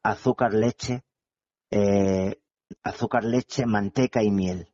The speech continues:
¿no? Y luego pasó la caravana, muy de mañana, o sea, esa parte la, la aprendí de Berzocana y yo ya lo canto todo entero.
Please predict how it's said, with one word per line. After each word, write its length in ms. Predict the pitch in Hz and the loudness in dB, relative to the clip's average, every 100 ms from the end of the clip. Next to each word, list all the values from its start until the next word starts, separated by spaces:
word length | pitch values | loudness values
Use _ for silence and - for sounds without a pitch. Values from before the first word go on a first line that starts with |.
| _ | _
¿no? 260 | - 110 139 - - _ _ | -2 -2 -2 -6 -20 _ _
Y 60 | 95 | 2
luego 220 | 98 95 | 4 4
pasó 300 | - 95 107 | 0 -2 2
la 140 | 98 95 | 2 2
caravana, 760 | 95 92 113 123 123 127 123 | 2 4 4 4 2 2 0
muy 140 | 113 107 | 2 2
de 120 | 101 | 2
mañana, 340 | 98 110 120 | 2 2 2
o 20 | |
sea, 140 | 113 104 - - | 0 -4 -6 -4
esa 220 | 170 175 | 0 2
parte 300 | 175 170 170 | 4 4 4
la, 140 | 147 123 - | 0 2 2
la 140 | 117 | 4
aprendí 280 | 110 110 123 | 4 4 4
de 60 | 117 | 4
Berzocana 520 | 107 110 120 135 139 - _ | 2 0 0 0 -2 -10 _
y 80 | 117 | 0
yo 80 | 127 | 4
ya 140 | 135 | 6
lo 120 | 123 | 6
canto 320 | 123 131 127 120 | 4 0 0 4
todo 220 | 117 110 | 4 4
entero. 440 | 104 - 95 95 | 2 0 -2 -4